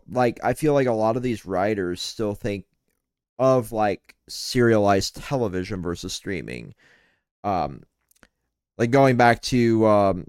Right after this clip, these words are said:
Star Wars, for example, you see, like, different series have different tones, right?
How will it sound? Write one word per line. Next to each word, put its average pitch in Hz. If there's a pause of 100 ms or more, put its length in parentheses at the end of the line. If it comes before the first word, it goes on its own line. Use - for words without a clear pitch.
Star 147
Wars, 87
for 104
example, 104
you 117
see, 127
like, 113
different 127
series 117
have 104
different 113
tones, 95
right? 92